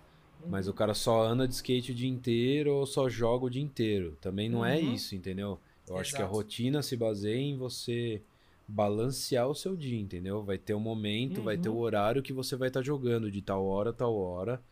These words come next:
Speaker 1: Uhum.
Speaker 2: Depois você vai ter uma pausa, você vai, sei lá, tomar uns quinze minutos de sol, porque,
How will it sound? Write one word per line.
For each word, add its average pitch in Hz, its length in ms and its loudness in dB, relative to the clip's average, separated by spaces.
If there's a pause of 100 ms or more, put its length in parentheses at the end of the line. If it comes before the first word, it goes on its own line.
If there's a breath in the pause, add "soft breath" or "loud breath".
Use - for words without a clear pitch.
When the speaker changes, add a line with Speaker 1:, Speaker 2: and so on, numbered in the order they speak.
(120 soft breath)
Speaker 1:
Uhum. 175 300 -4
Speaker 2:
Depois 117 260 -2
você 107 220 -2
vai 104 160 2
ter - 80 -2
uma 113 180 4
pausa, 120 540 2
você 95 300 -8
vai, 95 180 -2
sei 107 160 -4
lá, 104 160 0
tomar 101 260 -2
uns 101 140 -4
quinze 101 240 -2
minutos 107 340 -4
de 104 120 -6
sol, 110 340 -2
porque, 95 480 -4